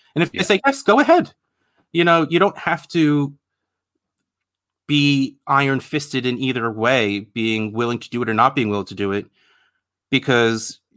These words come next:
Speaker 1: if you don't have to make a decision, don't make a decision. You know,
Speaker 2: Mm-hmm.
Speaker 1: if you're, go to the guy, the person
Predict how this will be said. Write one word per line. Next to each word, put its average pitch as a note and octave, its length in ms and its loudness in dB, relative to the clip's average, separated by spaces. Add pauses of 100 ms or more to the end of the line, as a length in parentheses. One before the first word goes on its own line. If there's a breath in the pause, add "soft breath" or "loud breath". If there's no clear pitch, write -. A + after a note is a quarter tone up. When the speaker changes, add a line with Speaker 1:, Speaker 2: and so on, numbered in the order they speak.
Speaker 1:
if C3+ 120 -4
you B2+ 40 0
don't C#3 120 4
have D3 100 0
to C#3 80 -6
make C3 160 0
a C3+ 40 2
decision, A#2+ 360 -4
don't G#2+ 140 -4
make G#2+ 100 -6
a G2+ 40 -14
decision. F#2+ 540 -14 (300)
You G#2+ 160 -8
know, G2 180 -4
Speaker 2:
Mm-hmm. F#2+ 80 -12 (480)
Speaker 1:
if A#2 240 -12
you're, A#2 340 -2 (220)
go C3+ 180 2
to C#3+ 60 4
the D3+ 80 4
guy, B2+ 500 4 (460)
the C#3 120 -6
person G2+ 580 -6